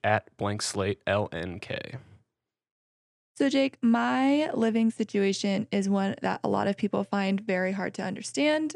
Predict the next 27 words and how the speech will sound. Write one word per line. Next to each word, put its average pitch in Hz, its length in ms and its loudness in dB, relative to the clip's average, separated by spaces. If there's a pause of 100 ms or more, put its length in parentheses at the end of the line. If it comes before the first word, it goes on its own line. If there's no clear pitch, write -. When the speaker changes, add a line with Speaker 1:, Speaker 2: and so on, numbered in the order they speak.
(100)
Speaker 2:
and 110 520 0 (200)
so 220 160 2
many 214 180 4
awkward 202 400 -2
conversations 277 720 2
come 226 180 2
out 202 200 0
of 190 100 0
it. 196 320 0 (640)
And 196 480 2 (100)
for 226 80 2
those 233 240 4
of 214 80 2
you 214 140 4
that 196 180 0
don't 208 240 0
know, 196 460 2
my 208 360 0 (120)
husband, 196 420 0
Stefan, 320 600 2
and 220 100 4
I 208 300 0
currently 208 400 0
rent 190 420 -2
my 202 160 2
basement 196 480 0
out - 300 -2